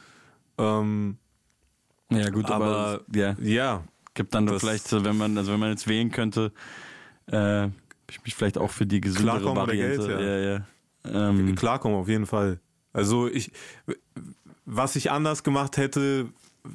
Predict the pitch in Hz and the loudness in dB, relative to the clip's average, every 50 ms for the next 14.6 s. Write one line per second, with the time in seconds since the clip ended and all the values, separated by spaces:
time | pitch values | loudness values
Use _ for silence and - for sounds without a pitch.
0 | - - - - - - - 127 117 117 120 123 123 120 - - - - 135 127 | -18 -18 -18 -18 -14 -6 -2 0 2 2 2 0 -2 -2 -4 -6 -2 0 -2 0
1 | 120 143 131 127 120 107 - _ _ - - - - - 123 127 120 - - - | 2 2 0 0 0 -2 -6 _ _ -8 -6 -6 0 2 2 2 2 0 0 -2
2 | 107 - - - - - 135 120 113 - - 113 107 104 98 90 90 87 85 82 | -2 -2 -2 -6 -2 0 0 0 0 -2 -2 0 0 0 0 0 -2 -2 -2 -2
3 | 80 - 90 82 92 110 110 - 104 101 104 110 107 101 98 101 98 120 - - | -2 -4 -4 -2 0 -2 0 0 0 0 2 2 2 2 2 2 0 -2 -2 -2
4 | 113 104 - 110 107 104 101 104 104 107 107 107 104 - - 98 - 110 98 95 | -4 -2 0 0 0 0 0 0 0 2 2 0 -2 -2 -4 -4 -2 0 2 2
5 | 110 127 123 127 117 113 113 113 117 104 92 113 110 110 107 104 98 101 95 101 | 2 0 0 -2 -2 -2 -2 -2 -2 -4 -2 -2 -2 -2 -2 -2 -4 -2 0 0
6 | 101 95 - - - - - - - - - - - - _ _ - 101 101 98 | 0 -2 -4 -8 -18 -16 -16 -16 -18 -18 -20 -20 -20 -20 _ _ -2 0 2 2
7 | 95 90 92 90 90 85 - - - - - - - - - _ - 98 98 98 | 2 2 2 0 0 -2 -6 -12 -20 -20 -20 -20 -20 -20 -20 _ -2 0 0 2
8 | 92 90 92 95 92 92 92 92 92 - - _ _ - 95 98 110 123 127 117 | 2 2 2 2 2 0 0 -2 -4 -6 -10 _ _ -2 0 0 2 2 0 -2
9 | 95 - _ _ _ _ _ _ _ _ _ _ _ _ _ _ _ _ _ _ | -4 -8 _ _ _ _ _ _ _ _ _ _ _ _ _ _ _ _ _ _
10 | _ _ _ _ - - - - - _ - - - - - _ _ _ _ _ | _ _ _ _ -10 -10 -10 -10 -10 _ -20 -20 -20 -20 -20 _ _ _ _ _
11 | _ - 113 104 104 107 117 156 156 - 170 151 151 - - - _ _ _ _ | _ -2 -2 0 0 0 0 -2 0 0 -2 -2 -2 -6 -8 -12 _ _ _ _
12 | - - - - - - - - _ _ _ _ _ _ _ _ _ - - _ | -20 -20 -20 -20 -20 -20 -20 -20 _ _ _ _ _ _ _ _ _ -20 -20 _
13 | _ _ _ _ _ _ _ _ - _ - 104 107 131 160 - 143 127 143 135 | _ _ _ _ _ _ _ _ -20 _ -6 -2 0 0 0 0 -2 -2 0 0
14 | 123 104 104 95 92 82 78 87 85 85 85 | 0 0 0 0 0 -2 -2 -4 -4 -4 -4